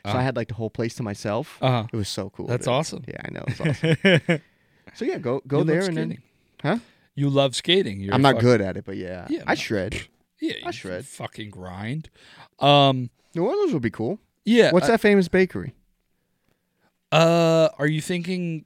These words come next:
Speaker 2: Café du Monde?
Speaker 1: There you go.
Speaker 2: Okay, I didn't know they were a bakery. I thought
Speaker 1: Are
Speaker 2: they
Speaker 1: they
Speaker 2: were, like, a restaurant, but
Speaker 1: Looks like a
Speaker 2: but
Speaker 1: bakery.
Speaker 2: I think they're
Speaker 1: Cafe.
Speaker 2: known. Th-, I think they're known
Speaker 1: <laughs>
Speaker 2: for
Speaker 1: You said cafe. I'm a moron.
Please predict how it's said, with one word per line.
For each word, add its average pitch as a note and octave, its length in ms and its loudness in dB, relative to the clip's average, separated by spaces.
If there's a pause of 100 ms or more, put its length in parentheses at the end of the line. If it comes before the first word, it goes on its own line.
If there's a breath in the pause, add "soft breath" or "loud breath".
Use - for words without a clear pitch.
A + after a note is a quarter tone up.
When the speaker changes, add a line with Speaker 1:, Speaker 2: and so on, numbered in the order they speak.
(140)
Speaker 2:
Café D#3 480 -2
du C#3+ 100 -2
Monde? C3 460 0 (160)
Speaker 1:
There A2+ 200 -4
you A2 180 -6
go. C#3+ 100 4
Speaker 2:
Okay, C3+ 300 0
I E3+ 120 0
didn't A3+ 200 -4
know A3 100 -4
they G3+ 100 0
were F3 140 0
a D3+ 60 -2
bakery. C3 460 -4
I A2+ 40 -4
thought B2+ 140 -2
Speaker 1:
Are - 20 2
Speaker 2:
they D3 80 0
Speaker 1:
they D3 60 2
Speaker 2:
were, C#3 40 0
like, B2+ 140 -2
a A2+ 60 -6
restaurant, A2+ 540 -6
but B2 180 -2
Speaker 1:
Looks E3 180 -6
like F#2 100 -6
a G2+ 60 -8
Speaker 2:
but G#2 140 -6
Speaker 1:
bakery. D3+ 240 4
Speaker 2:
I D3+ 120 4
think G3+ 280 -4
they're F#3+ 120 2
Speaker 1:
Cafe. D3 140 6
Speaker 2:
known. D#3+ 440 2 (460)
Th-, D#3 140 -4 (140)
I D3 80 -2
think F#3+ 200 -6
they're F#3+ 160 2
known D#3 560 2
Speaker 1:
<laughs> - 100 -20
Speaker 2:
for D3 280 2
Speaker 1:
You D3+ 220 6
said B2 400 -2
cafe. G#2 420 -4
I'm C3 140 0
a G2 60 -4
moron. F#2+ 580 -4